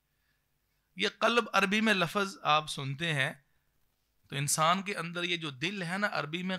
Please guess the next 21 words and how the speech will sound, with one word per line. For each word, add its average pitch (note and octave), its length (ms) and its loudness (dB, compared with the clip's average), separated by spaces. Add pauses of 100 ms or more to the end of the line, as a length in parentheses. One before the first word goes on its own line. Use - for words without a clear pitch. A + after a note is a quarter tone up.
कल्ब F#3+ 280 -4
कहते C#3 380 -4
हैं, A2+ 220 -10 (720)
तो - 80 -8
उसके E3 480 -2
हरकत D3 480 0
करने C#3 360 -2
की C#3+ 140 -6
वजह B2 320 -2
से A#2+ 220 -4
कोई C3 180 -10
चीज़ C#3+ 380 -2
हवा A#2+ 360 0
में C#3 140 -6
लोट C3 400 -6
पोट C#3+ 240 -4
हो C3 140 -4 (420)
तो C#3 60 -10
उसके C3+ 220 -8
लिए C#3 140 -8
लफ्ज़ B2+ 320 -10